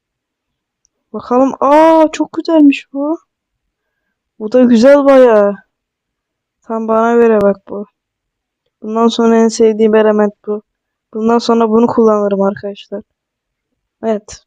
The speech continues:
Öldürdüler ama elementi test etmiş olduk. Bundan sonra bunu kullanırım arkadaşlar.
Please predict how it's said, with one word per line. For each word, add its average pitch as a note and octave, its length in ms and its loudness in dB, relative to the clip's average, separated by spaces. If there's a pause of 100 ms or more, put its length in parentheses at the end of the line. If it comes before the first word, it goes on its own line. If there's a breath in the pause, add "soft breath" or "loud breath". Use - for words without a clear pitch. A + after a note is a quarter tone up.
(300)
Öldürdüler A#3 680 2
ama C#4 400 0 (800)
elementi B3 420 0
test C4+ 280 -2
etmiş - 300 -12
olduk. B3+ 280 0
Bundan B3 260 -2
sonra B3 300 0
bunu A#3+ 220 2
kullanırım G#3 500 2
arkadaşlar. G#3 680 -2